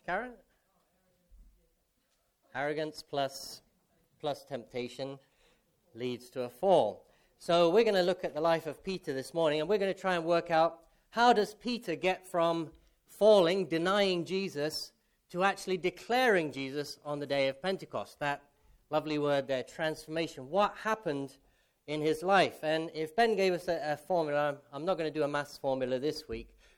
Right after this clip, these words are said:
but I'm gonna give you four keys to Peter's transformation. They're very simple,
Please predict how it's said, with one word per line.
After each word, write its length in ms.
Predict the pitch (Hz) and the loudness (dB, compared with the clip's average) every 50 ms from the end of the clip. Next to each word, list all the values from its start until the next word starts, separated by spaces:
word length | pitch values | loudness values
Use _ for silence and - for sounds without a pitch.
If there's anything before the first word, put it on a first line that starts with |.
| _ _ | _ _
but 100 | - 156 | -2 0
I'm 160 | 180 202 196 185 | 2 2 2 2
gonna 160 | 185 175 160 | 0 -2 0
give 220 | 151 185 180 175 | 0 0 0 0
you 200 | 170 160 160 160 | -2 -4 -4 -4
four 600 | 151 - - - 214 208 208 208 202 202 185 180 - - _ | -4 -8 -8 -2 0 2 4 6 6 6 4 2 -2 -10 _
keys 560 | - - 233 226 208 175 160 156 151 - - | -10 -6 -4 -4 -2 -2 -2 -4 -6 -8 -10
to 140 | - - 156 | -12 -12 -12
Peter's 480 | 156 - 175 160 156 - 151 143 - - | -10 -8 -8 -8 -8 -8 -10 -12 -12 -12
transformation. 960 | - - 143 135 135 - - - 147 139 143 147 147 143 - - 117 95 98 - _ _ _ _ _ _ _ - | -10 -8 -8 -8 -8 -10 -14 -14 -8 -4 -4 -2 -4 -4 -6 -12 -14 -14 -16 -20 _ _ _ _ _ _ _ -10
They're 100 | 127 127 | -6 -4
very 220 | 139 170 180 175 | -2 0 -2 -2
simple, 580 | 170 - - 160 156 156 - 156 147 147 147 | -4 -4 -4 -4 -4 -4 -4 -4 -4 -4 -6